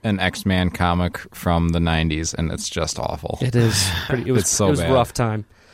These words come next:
Speaker 2: Um, so the big thing in the comic book story is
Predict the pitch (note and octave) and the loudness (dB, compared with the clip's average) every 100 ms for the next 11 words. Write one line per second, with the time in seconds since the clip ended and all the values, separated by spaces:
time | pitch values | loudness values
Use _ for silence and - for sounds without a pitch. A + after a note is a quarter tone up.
0 | - _ C3 A#2+ A#2 A#2 - - - F#3 | -20 _ -4 -2 -2 -4 -6 0 4 6
1 | D#3 - _ _ _ _ _ D#3 D3+ G#3 | 4 2 _ _ _ _ _ 0 2 0
2 | - D#3+ C3+ B2+ - _ _ _ - C3+ | 2 4 4 0 -12 _ _ _ 2 2
3 | C3 - C3 A#2 B2+ - C3 B2 A#2 - | 4 2 2 2 0 2 4 4 4 2
4 | A#2 A2+ A2+ | 2 2 0